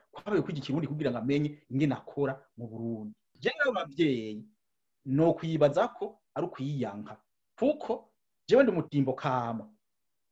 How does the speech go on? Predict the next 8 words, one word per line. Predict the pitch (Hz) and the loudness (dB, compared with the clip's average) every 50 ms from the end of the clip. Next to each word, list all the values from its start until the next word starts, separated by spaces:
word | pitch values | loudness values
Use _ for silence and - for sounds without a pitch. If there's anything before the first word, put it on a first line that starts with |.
| _ _ - | _ _ 2
Abana | 185 202 262 277 254 208 180 156 | 4 4 6 6 6 6 6 6
banje | 147 143 139 135 135 135 139 135 139 | 6 6 6 6 4 2 0 0 -2
ico | - - 233 | 0 0 0
nihatiye | 196 196 214 214 208 151 147 139 135 131 131 127 - - - 139 143 139 | 2 2 0 0 2 2 2 2 2 2 0 -2 -4 -8 -6 -2 -2 -2
kuba-, | 131 - 143 185 196 202 - | 0 2 2 2 2 2 -2
kubigisha, | - - - 226 180 131 123 123 123 127 123 - - 185 - _ _ _ _ - | -10 -6 -6 -6 -4 -4 -2 -2 0 0 -2 -2 -6 -10 -10 _ _ _ _ -4
nihatiye | 127 170 214 208 156 123 113 120 117 - - 127 131 151 - - _ _ - | 0 2 2 2 2 0 -2 -2 -6 -8 -8 -4 -4 -4 -6 -6 _ _ -12
kubigisha | - 139 156 160 131 110 117 110 113 113 110 - - 135 147 | -6 -4 -4 -4 -2 -4 -6 -6 -6 -6 -8 -6 -8 -8 -8